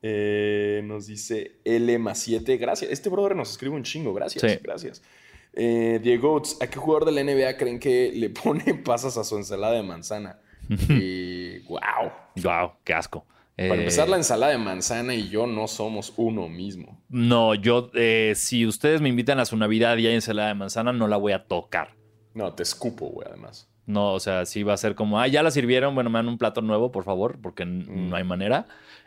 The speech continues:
Speaker 2: Eh, si a ustedes les gusta, todo bien. Eh, pues es como mis romeritos, asumo, para algunos, pero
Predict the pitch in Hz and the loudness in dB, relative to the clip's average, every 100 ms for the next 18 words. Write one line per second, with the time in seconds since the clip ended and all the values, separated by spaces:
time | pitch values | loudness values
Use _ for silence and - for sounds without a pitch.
0 | _ 98 90 87 73 73 73 67 60 104 | _ -4 -2 -2 -2 -2 -4 -4 -6 -6
1 | 98 123 110 107 107 117 101 98 101 135 | -2 0 0 0 0 0 0 0 2 0
2 | 269 214 - - 80 80 78 _ _ - | -2 -8 -16 -14 -12 -12 -16 _ _ -18
3 | - - - - 107 - 107 101 90 85 | -18 -20 -12 -2 0 0 0 2 2 -2
4 | 90 92 92 92 - 123 95 104 113 104 | -4 -4 -4 -4 -8 -12 -6 -2 -2 -2
5 | 95 104 151 - 110 101 98 95 | -2 0 -2 -2 0 4 4 2